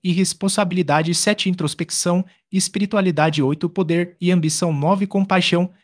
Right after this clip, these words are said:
e altruísmo. Conclusão. Agora que você mergulhou no significado do número da alma na numerologia, é hora de refletir sobre tudo o que aprendeu.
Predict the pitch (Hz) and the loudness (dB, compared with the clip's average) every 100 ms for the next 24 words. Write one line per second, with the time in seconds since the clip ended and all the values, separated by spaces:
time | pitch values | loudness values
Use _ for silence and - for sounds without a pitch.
0 | _ 165 170 185 190 165 156 185 185 208 | _ 0 0 2 2 2 2 0 0 -4
1 | 202 196 143 170 170 131 143 165 185 160 | -2 0 2 2 0 0 0 0 -2 -2
2 | 175 185 185 175 160 131 143 147 147 - | 0 0 0 0 2 2 0 -2 -4 -4
3 | 202 196 196 - 175 160 143 139 170 170 | -2 -2 -4 0 2 2 0 2 2 2
4 | 156 127 127 156 160 160 175 170 175 156 | 2 2 2 0 0 0 0 0 0 0
5 | 139 156 175 - - 147 143 151 135 151 | 0 0 -2 -6 -2 2 2 2 0 0
6 | 202 196 202 190 - 196 185 185 - 185 | 0 -2 0 -2 -2 -2 0 0 0 0
7 | 190 - 196 202 214 170 139 117 110 | -2 0 0 2 0 2 2 0 -2